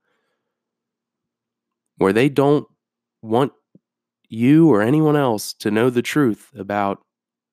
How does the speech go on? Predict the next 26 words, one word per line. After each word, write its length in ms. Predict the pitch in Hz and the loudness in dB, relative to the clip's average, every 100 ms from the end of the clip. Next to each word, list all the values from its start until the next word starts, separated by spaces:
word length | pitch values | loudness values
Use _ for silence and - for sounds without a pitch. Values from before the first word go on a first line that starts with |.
| _ | _
where 340 | 98 107 117 131 | -6 -2 0 0
this 220 | 127 123 | -2 -6
is 80 | - | -8
coming 320 | 120 110 104 | -6 -4 -6
from, 380 | - 87 87 _ - | -8 -10 -12 _ -6
why 300 | 104 113 120 | -2 0 0
it's 180 | 120 - | -4 -6
happening. 580 | 110 107 95 90 98 _ _ _ _ _ _ _ _ _ _ _ _ _ _ _ _ _ _ _ _ _ _ _ _ _ _ 117 | -6 -6 -10 -14 -18 _ _ _ _ _ _ _ _ _ _ _ _ _ _ _ _ _ _ _ _ _ _ _ _ _ _ -4
And 220 | 107 107 | -4 0
they 400 | 120 147 160 156 - | 0 0 -2 -4 -6
made 300 | 117 123 135 | -2 0 0
the 100 | 131 | 0
decision 580 | 127 - 139 110 87 - _ _ _ _ _ _ - | -2 -2 -2 -4 -8 -10 _ _ _ _ _ _ -8
as 180 | 110 113 | -4 0
a 60 | 123 | 2
news 260 | 147 135 | 2 2
agency 600 | 101 98 90 - 82 - _ _ _ _ _ _ _ _ _ _ | -2 -4 -10 -16 -20 -20 _ _ _ _ _ _ _ _ _ _
that 180 | 95 92 | -8 -4
they 160 | 107 120 | -2 0
would 200 | 143 131 | 0 0
rather 500 | 139 147 131 98 92 | 0 -2 -2 -4 -4
lie 680 | 98 104 123 104 - - _ _ - | -6 -4 -4 -6 -10 -20 _ _ -10
to 120 | 104 | -4
the 140 | 104 | -2
American 480 | 101 101 113 120 143 | 0 0 -2 -4 -8
people 480 | - 180 - - | -4 -6 -6 -16